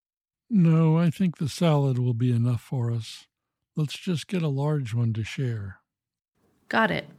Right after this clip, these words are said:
Speaker 2: I'll place the order now. Pickup or delivery?
Speaker 1: I'll pick it up. It's only five minutes from here.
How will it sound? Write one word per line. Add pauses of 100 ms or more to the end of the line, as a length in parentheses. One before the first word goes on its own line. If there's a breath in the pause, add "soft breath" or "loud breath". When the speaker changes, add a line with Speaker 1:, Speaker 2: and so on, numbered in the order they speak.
(320)
Speaker 2:
I'll
place
the
order
now. (460 soft breath)
Pickup (100)
or
delivery? (1300)
Speaker 1:
I'll
pick
it
up.
It's
only
five
minutes
from
here.